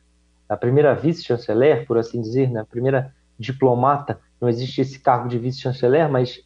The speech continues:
na prática essa é a função da secretária-geral das Relações Exteriores. Ela é a número dois do Itamaraty,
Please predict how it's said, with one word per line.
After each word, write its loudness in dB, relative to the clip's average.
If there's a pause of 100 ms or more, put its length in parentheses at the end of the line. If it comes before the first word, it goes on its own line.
na -2
prática 2
essa 2
é 4
a -2
função 0 (240)
da 0
secretária-geral 2
das 2
Relações 0
Exteriores. 2
Ela 4
é 4
a 4
número 4
dois 4
do 0
Itamaraty, -2